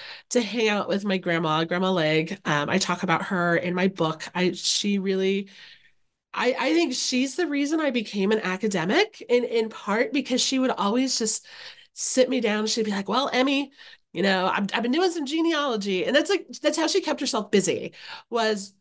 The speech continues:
was genealogy. And so she would just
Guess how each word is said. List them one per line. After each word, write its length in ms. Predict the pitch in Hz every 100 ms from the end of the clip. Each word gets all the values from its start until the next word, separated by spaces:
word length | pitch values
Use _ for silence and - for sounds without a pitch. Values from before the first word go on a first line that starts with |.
| -
was 220 | 196 160
genealogy. 920 | - 262 254 214 147 127 - - 107
And 260 | - 214 202
so 180 | - 208
she 500 | - - 302 349 339
would 320 | 285 202 -
just 640 | - 240 208 180 - -